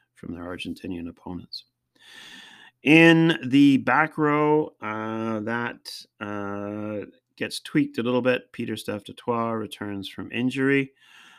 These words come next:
Um, Jasper Wiese keeps his spot at number eight, and Sio Kolisi, uh, obviously on the blind side.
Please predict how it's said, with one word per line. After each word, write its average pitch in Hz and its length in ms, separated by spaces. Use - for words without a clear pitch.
Um, 98 640
Jasper 98 380
Wiese 104 520
keeps - 300
his 98 140
spot - 460
at - 180
number 90 420
eight, 117 440
and 95 260
Sio 95 320
Kolisi, 95 680
uh, 85 300
obviously 90 640
on 85 180
the 85 80
blind 92 340
side. 87 360